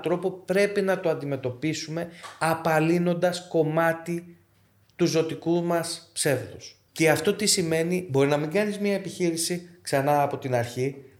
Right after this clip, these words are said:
να μην τη-, γιατί δεν το αντέχεις, πήγαινε,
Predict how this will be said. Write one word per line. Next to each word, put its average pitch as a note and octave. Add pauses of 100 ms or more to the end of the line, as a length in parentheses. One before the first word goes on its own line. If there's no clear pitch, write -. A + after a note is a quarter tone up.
να C3+
μην E3
τη-, F#3+
γιατί C#3+
δεν D#3+
το D#3
αντέχεις, A#2+ (240)
πήγαινε, C#3